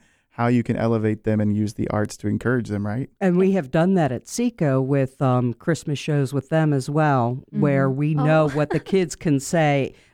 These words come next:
Speaker 2: the verbal kids and the nonverbal. So
Speaker 4: You should tell them how you use the, uh, the tools for the nonverbal kids.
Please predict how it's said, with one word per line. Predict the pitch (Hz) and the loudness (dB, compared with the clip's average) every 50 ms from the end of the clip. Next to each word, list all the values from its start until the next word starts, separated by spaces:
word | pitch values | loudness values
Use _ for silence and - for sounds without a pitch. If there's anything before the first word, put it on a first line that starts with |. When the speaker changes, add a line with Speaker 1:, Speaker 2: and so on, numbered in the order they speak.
| _ - | _ -6
Speaker 2:
the | 151 | -2
verbal | 131 160 165 165 143 156 | 0 0 0 0 0 -4
kids | - - 170 151 143 131 - | -4 -4 -4 -4 -2 -2 -2
and | 147 135 | 0 0
the | 135 | 2
nonverbal. | 127 131 135 139 135 123 135 123 117 120 117 113 117 120 120 - | 2 2 2 2 2 0 0 -2 -2 -2 -2 -2 -4 -6 -8 -14
So | _ - - 156 135 | _ -8 -4 0 0
Speaker 4:
You | 127 | 0
should | 123 - 240 | 0 -2 -2
tell | - 269 247 240 | 0 2 2 2
them | 240 226 220 208 196 180 | 2 2 0 0 -2 -4
how | - - - 220 214 208 202 196 190 190 - - | -4 -2 0 2 2 2 2 0 -2 -4 -8 -12
you | - 196 202 202 202 | -12 -4 -2 -2 0
use | 190 196 208 202 190 190 - - | 0 2 0 0 0 -4 -8 -16
the, | 208 202 208 202 196 190 | -14 -8 -6 -4 -4 -2
uh, | 185 180 170 180 185 196 - - _ _ _ - | -2 -4 -4 -6 -10 -14 -16 -20 _ _ _ -8
the | 214 | -8
tools | 202 - - 220 208 202 190 - | -8 -6 -4 -4 -4 -4 -4 -6
for | - - 196 | -4 -4 -4
the | 185 185 180 | -2 -2 -2
nonverbal | 185 180 180 175 180 170 165 - - - _ | -4 -4 -4 -6 -8 -8 -10 -12 -12 -16 _
kids. | - - - 196 - _ _ | -20 -20 -20 -20 -20 _ _